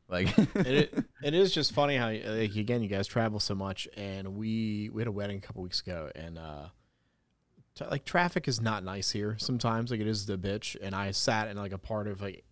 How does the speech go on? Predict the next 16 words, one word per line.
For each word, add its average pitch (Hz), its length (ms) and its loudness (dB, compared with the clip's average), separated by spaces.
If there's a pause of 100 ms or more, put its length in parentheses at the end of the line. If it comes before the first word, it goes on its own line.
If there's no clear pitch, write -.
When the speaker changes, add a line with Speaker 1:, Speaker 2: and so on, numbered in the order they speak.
Speaker 2:
uh, 98 180 -10 (100)
the 107 120 -8
interstate 104 460 -2
for, 104 100 -6
like, 92 120 -4 (240)
thirty-five 101 640 -4
minutes, 85 260 -8
just, - 280 -2
like, 82 280 -8 (840)
you 95 60 -14
know, 78 200 -6 (140)
slow 120 340 4
poking 117 320 4
along, 101 440 -2 (680)
and 123 160 2
I 123 100 2